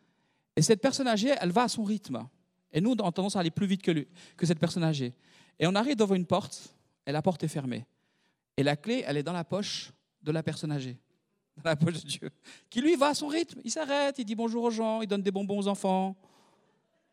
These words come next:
Et nous, on est là, on est énervés, parce que cette porte, elle s'ouvre pas. Mais c'est lui, c'est elle qui a la, c'est lui qui a la clé. L'impatience spirituelle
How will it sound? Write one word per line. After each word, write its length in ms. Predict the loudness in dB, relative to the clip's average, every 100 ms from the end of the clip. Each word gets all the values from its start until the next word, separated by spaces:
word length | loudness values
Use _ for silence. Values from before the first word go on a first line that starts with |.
| _ 4
Et 80 | 6
nous, 80 |
on 60 | 8
est 100 | 8
là, 160 | 8 6
on 100 | 6
est 100 | 4
énervés, 320 | 4 2 2 0
parce 120 | 0
que 40 |
cette 200 | -2 2
porte, 180 | 2 4
elle 80 | 2
s'ouvre 260 | 2 2
pas. 200 | 2 0 0
Mais 80 |
c'est 160 | -2 -2
lui, 140 | -4 -8
c'est 180 | -2 0
elle 200 | 0 -2
qui 100 | -4
a 40 |
la, 200 | -4 -6
c'est 140 | -4 0
lui 120 | 0
qui 80 | 0
a 40 |
la 100 | -4
clé. 200 | -6 -8 -12 _ _ _ _ _ _ _ _ _ _ _ _ _ _ _ _ _ _ _ _ _ _ _ _ _ _ _ _ _ _ _ _ _ _ _ _ _ _ _ _ _ _ _
L'impatience 840 | 0 2 0 -2 -6 -6 -8 -10
spirituelle 680 | -12 -10 -8 -8 -8 -10 -10